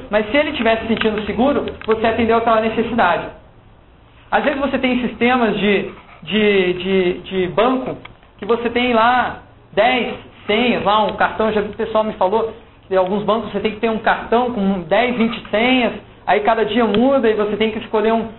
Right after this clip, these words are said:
uma, você tem que pegar uma daquelas senhas que tá no teu cartão, memorizar três, quatro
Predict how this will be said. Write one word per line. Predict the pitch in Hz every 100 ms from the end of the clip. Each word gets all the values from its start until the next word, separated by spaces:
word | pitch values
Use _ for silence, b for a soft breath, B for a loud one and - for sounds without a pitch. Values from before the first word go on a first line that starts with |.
| - -
uma, | 214 180
você | 185
tem | 220 214
que |
pegar | - 202 208
uma | 220
daquelas | 208 208 190
senhas | 220 220
que | 220
tá |
no | 202
teu | 208
cartão, | 208 170 214 240 240 240 B
memorizar | 214 226 214 233 220
três, | 220 247 240
quatro | 220 214